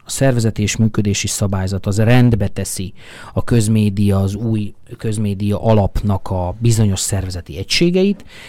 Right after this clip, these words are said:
és ezekhez az S M S módosításokhoz hozzá kell rendelni a létszám racionalizálást. Ez ilyen értelemben most is így fog történni. Már folyamatban van az S M S módosításnak az előkészítése.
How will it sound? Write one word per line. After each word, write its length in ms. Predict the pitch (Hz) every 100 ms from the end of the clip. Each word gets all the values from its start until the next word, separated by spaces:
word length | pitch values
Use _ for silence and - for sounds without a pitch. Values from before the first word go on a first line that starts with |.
| -
és 180 | 107 -
ezekhez 480 | 156 143 131 - 104
az 240 | 101 110
S 60 | -
M 120 | 107 92
S 120 | -
módosításokhoz 960 | 120 156 151 143 - 117 - 104 98
hozzá 320 | - 113 101 95
kell 200 | - 92
rendelni 420 | 95 95 92 92
a 60 |
létszám 440 | 90 90 - 95 92
racionalizálást. 960 | 95 - 98 95 107 98 76 80 - - - -
Ez 200 | - 101 -
ilyen 280 | 139 147 160
értelemben 540 | 160 - 165 165 165
most 220 | 170 165
is 120 | - -
így 120 | 92
fog 180 | 101 -
történni. 460 | 92 - 98 82 - - -
Már 340 | 139 156 135
folyamatban 640 | - 127 120 110 101 107
van 120 | 101 98
az 120 | 98
S 120 | 95
M 140 | 110 98
S 100 | -
módosításnak 800 | 104 101 - 104 - 90 101 90
az 100 | 95
előkészítése. 1000 | 92 104 135 143 165 - 170 165 185